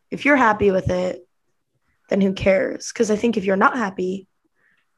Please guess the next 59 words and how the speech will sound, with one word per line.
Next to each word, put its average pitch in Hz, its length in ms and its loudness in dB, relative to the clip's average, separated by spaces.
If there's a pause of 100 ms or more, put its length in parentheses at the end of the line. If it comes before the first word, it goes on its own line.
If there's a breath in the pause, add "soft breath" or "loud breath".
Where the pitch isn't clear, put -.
with 196 180 2
what 196 160 0
you're 196 100 2
doing 185 400 4
and 180 80 2
people 208 280 2
aren't 180 180 -4
happy 175 260 2
too, 175 440 4
then 185 120 2
it - 140 -10
just 180 200 -6
holds 190 280 2
more 165 160 -2
weight 180 420 2
because 196 300 0
you're 196 100 4
just 180 140 -6
trying 180 160 0
to - 40 -10
please 185 220 2
everybody 180 280 0
else 180 280 -6
and 190 100 -2
then 185 80 -2
they're 180 120 -2
not 175 160 -4
happy 190 300 2
anyway. 185 440 2
So - 180 -10
you're 180 140 -2
like, - 380 -4
"Oh 190 160 -6
my 190 180 -10 (140)
gosh, - 300 -12
like, 180 280 -10
why 185 220 -8
do - 180 -4
it?" - 140 -6 (600 loud breath)
So, - 400 -2 (720 soft breath)
um, 196 380 4
and 349 140 4
I 381 80 2
think 320 180 -2
there'll 214 140 2
be 214 80 -2
people 208 480 2
that 240 160 4
will 254 140 8
appreciate 180 580 0
it. 180 180 2
I 180 80 0
mean, 180 220 2
and 175 100 2
I 190 60 0
think 185 220 -6
you're 185 80 -6
just - 140 -8
getting 175 380 -2